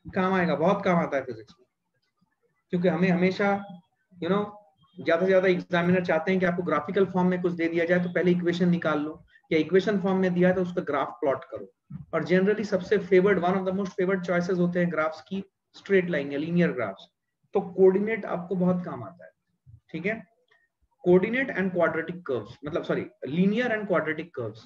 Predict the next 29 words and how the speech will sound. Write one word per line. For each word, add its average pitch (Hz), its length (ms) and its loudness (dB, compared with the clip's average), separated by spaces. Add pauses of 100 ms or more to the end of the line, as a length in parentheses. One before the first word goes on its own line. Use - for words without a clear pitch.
(140)
ये 190 120 2
दोनों 185 260 -2
की 185 120 -6
आपकी 175 260 -6
proper 165 340 -8
समझ 156 320 -10
होनी 147 180 -8
चाहिए। 151 320 -8 (600)
Cubic 175 360 0
curves 180 220 -2
उतना 175 200 -6
ज्यादा 165 200 -4
नहीं 143 240 -4
आता 160 220 -4
है 165 140 -4
physics 151 220 -8
के 156 80 -12
सिलेबस 143 400 -8
में, 147 80 -14
उसकी - 200 -14
requirement 123 480 -8
नहीं 127 260 -8
है, 151 80 -14 (600)
तो 180 60 -4
ये 180 220 2
दो 180 160 0
generally 160 380 -4
आपसे 139 220 -8
पूछे 175 400 -8